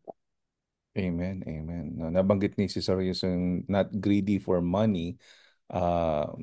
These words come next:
Speaker 2: ah, na-, nakakalungkot, no? Sad but true. Meron din tayong mga kapatid na pastor na ginagamit yung kanilang posisyon para mangutang sa mga members, no? Ah, siyempre, ang mga members, mataas ang tiwala sa pastor,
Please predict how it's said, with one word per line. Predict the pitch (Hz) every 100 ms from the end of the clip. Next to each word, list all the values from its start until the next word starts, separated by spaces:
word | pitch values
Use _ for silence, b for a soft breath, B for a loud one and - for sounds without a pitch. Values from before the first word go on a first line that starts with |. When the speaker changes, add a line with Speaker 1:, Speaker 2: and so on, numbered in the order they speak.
| -
Speaker 2:
ah, | 87 87
na-, | 87 80
nakakalungkot, | 92 90 90 87 95 90 85 104 98 82
no? | 85
Sad | 90 95 90 87
but | 82 -
true. | 107 113 104
Meron | 95 92 101 98
din | 95 95 95
tayong | 92 92
mga | 95 90
kapatid | 90 - 92 92
na | 90
pastor | 113 - - 92 101
na | 95 95 92 90 - _ _ _ _ _
ginagamit | 107 101 95 92 92 87
yung | 92 90
kanilang | 90 92 90
posisyon | 95 101 101 - 90 87
para | 92 90 92
mangutang | 95 101 107 - 110 104
sa | 107
mga | 101 98 95
members, | 90 85 82 98 87 -
no? | 76 80 85 _ _ _ _ _
Ah, | 80 78 80
siyempre, | - 117 117 101 95
ang | 98 90
mga | 90 90
members, | 104 113 92 92
mataas | - 82 80 82 -
ang | 85
tiwala | 87 85 82 82 82 -
sa | 78
pastor, | 73 92 - 85 80